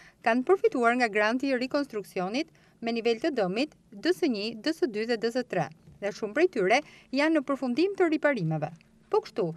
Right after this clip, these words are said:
janë tridhjetë e gjashtë pallate të miratuar, të cilët do të rindërtohen në të njëjtin vend dhe shumë shpejt do të fillojë puna për rindërtimin e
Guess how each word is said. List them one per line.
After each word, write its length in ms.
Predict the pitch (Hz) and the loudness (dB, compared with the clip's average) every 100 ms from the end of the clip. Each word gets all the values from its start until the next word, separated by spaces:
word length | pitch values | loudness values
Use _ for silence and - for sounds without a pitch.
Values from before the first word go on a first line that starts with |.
| - - - - | -10 -20 -14 -4
janë 220 | 269 269 | -2 2
tridhjetë 320 | 339 415 427 | 6 6 6
e 40 | 370 | 4
gjashtë 220 | 294 339 320 | 4 4 4
pallate 320 | 302 330 349 | 4 2 0
të 120 | 302 | -2
miratuar, 600 | 269 247 233 247 233 285 392 - | -2 0 -2 -2 2 4 2 -2
të 100 | - 202 | -10 -8
cilët 360 | 226 240 381 - | -4 0 -2 -2
do 140 | 247 240 | -6 -2
të 140 | 226 233 | -2 0
rindërtohen 580 | 403 415 - 214 226 269 | 0 -2 0 -2 -2 -6
në 100 | 226 | -6
të 80 | 226 | -4
njëjtin 300 | 302 294 240 | -4 -4 -4
vend 300 | 185 240 349 - - _ 190 | -2 -2 -6 -14 -20 _ 0
dhe 120 | 208 | 0
shumë 220 | 208 415 - | 0 -4 -2
shpejt 280 | 240 277 | -4 0
do 40 | 370 | -2
të 120 | - | 2
fillojë 180 | 392 269 - | 0 0 -4
puna 240 | 214 247 | -4 -4
për 160 | 269 226 | -2 -4
rindërtimin 560 | 277 330 330 208 208 262 - - _ - | -2 -4 -4 -8 -6 -8 -10 -20 _ -8
e 80 | 233 | -6